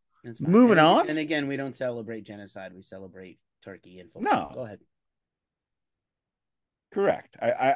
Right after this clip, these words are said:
Speaker 2: I celebrate being thankful that I'm still here.
Speaker 1: Yeah, word.
Speaker 2: And my, my, my family. Moving on. Hymns by Johnny Cash. Oh,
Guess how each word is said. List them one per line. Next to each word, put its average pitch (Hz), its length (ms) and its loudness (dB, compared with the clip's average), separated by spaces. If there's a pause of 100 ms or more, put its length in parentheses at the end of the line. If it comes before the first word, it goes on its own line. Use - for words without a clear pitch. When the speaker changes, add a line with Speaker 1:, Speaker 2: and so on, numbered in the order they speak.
(120)
Speaker 2:
I - 20 4
celebrate 151 440 2
being 131 220 0
thankful 117 680 -4 (760)
that 104 160 0
I'm 92 140 -4
still 95 220 -4
here. - 300 -14 (400)
Speaker 1:
Yeah, 101 140 -20
word. 98 240 -16
Speaker 2:
And 85 240 -10
my, 87 240 -12
my, 104 160 -8 (100)
my 101 140 -8
family. 65 360 -16 (600)
Moving 180 340 4
on. 254 360 4 (1000)
Hymns 113 720 -2 (360)
by 110 300 4
Johnny 98 380 0
Cash. 76 680 -6 (1120)
Oh, 127 1200 0